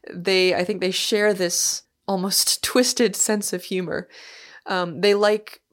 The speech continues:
portraying soul-changing events that are almost fantastical. And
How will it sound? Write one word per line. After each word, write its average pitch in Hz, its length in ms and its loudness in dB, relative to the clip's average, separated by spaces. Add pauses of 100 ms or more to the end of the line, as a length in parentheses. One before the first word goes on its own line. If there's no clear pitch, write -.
(140)
portraying 226 880 -2
soul-changing 214 1300 0
events 180 460 -4
that 180 140 -4
are 175 120 -4
almost 196 760 -4 (380)
fantastical. - 1000 -6 (760)
And 180 540 -2